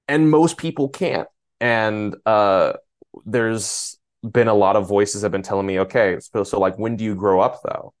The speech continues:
And I've been challenging the conception that growing up means putting yourself in a position where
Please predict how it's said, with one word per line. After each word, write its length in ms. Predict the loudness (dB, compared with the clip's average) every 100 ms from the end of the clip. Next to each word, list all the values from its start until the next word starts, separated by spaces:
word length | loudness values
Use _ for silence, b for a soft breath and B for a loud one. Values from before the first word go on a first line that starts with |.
| _ _ _ _ _ _ _ _
And 280 | -4 -2 -2
I've 260 | -2 -2
been 140 | -2 -6
challenging 580 | -4 -4 -2 -4 -4 -4
the 80 |
conception 640 | -6 -10 -2 -2 -2 -8 -8
that 180 | -8
growing 380 | -4 0 0 -2
up 240 | -6 -8 -8
means 360 | -8 -6 -10
putting 280 | -12 -6 -4
yourself 420 | -4 -2 -2 -2
in 60 | -6
a 40 |
position 440 | -6 -6 -6 -6 -10
where 220 | -10